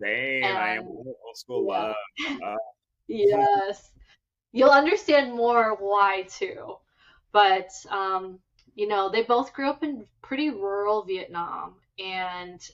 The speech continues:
Speaker 2: um, my, my grandpa grew up without a mom. She died, um, from an illness when he was pretty young. So he grew up with his two sisters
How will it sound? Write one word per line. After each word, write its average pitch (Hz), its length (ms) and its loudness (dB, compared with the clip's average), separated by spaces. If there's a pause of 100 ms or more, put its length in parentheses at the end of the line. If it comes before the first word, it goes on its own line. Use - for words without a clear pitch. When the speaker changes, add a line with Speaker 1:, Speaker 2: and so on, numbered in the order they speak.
(120)
Speaker 2:
um, 180 460 -6 (1300)
my, 214 540 2
my 196 140 -4
grandpa 208 800 -2
grew 202 280 -4
up 196 160 -4
without 208 340 -4
a 220 40 -10
mom. 190 640 0
She 196 220 -10
died, 185 560 -4 (360)
um, 180 420 -10 (140)
from 185 340 -2
an 190 140 -12
illness 185 680 -8
when 185 120 -12
he 185 140 -10
was 190 180 -8
pretty 190 340 -8
young. - 420 -8
So 185 200 -10
he 185 160 -10
grew 196 180 0
up 196 140 -4
with 190 100 -8
his 190 180 -10
two 269 160 -2
sisters 196 680 -2